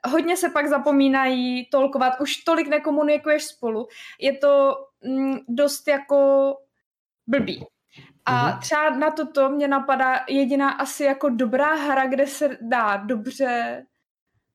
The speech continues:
Speaker 1: mm, asi hrát jako se streamerama, a to je Among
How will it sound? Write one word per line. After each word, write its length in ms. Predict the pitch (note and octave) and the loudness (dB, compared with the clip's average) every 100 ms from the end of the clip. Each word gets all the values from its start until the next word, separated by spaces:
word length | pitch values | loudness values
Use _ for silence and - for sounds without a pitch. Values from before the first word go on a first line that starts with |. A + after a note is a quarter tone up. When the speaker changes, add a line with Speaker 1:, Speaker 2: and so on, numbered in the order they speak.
| - | -2
Speaker 1:
mm, 840 | B3 A#3+ A#3 A3+ A3 A3+ A#3 A#3 - _ _ _ - | 2 2 2 -2 -4 -10 -12 -14 -20 _ _ _ -6
asi 280 | C4+ - D#4 | -6 -2 0
hrát 340 | C#4+ C#4+ C#4 | 2 0 2
jako 360 | C#4 C#4 G3+ F#3+ | -2 -2 -6 -4
se 140 | A3 | -4
streamerama, 840 | G#3 - - A#3 A3 G#3+ G#3 G3+ G3+ | -4 -8 -4 -2 -2 -2 -2 -2 -4
a 160 | - | -4
to 120 | A#3+ B3+ | -2 0
je 120 | B3 | 2
Among 420 | A#3+ A#3 A3 G3+ | 2 2 0 -2